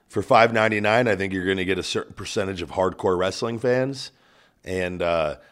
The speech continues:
I, again, the whole thing with Impact, I want, I just think they need to be on a major T V network,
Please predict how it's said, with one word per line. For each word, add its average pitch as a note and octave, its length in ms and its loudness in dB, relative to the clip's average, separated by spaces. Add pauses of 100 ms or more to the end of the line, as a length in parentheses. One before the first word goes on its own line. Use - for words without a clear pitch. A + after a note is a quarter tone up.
(120)
I, C3+ 140 10
again, B2+ 420 2
the - 80 -4
whole C3+ 160 6
thing D3 180 2
with A2 120 0
Impact, B2 500 2 (300)
I A#2 200 6
want, A#2 340 2
I A2 100 4
just A2 200 -4
think A#2+ 200 -2
they G#2 100 4
need G2+ 180 -2
to G2 60 -4
be G2 140 0
on F#2 140 0
a F2+ 40 -2
major F2+ 340 -4
T E2+ 200 -10
V D#2+ 120 -12
network, - 500 -16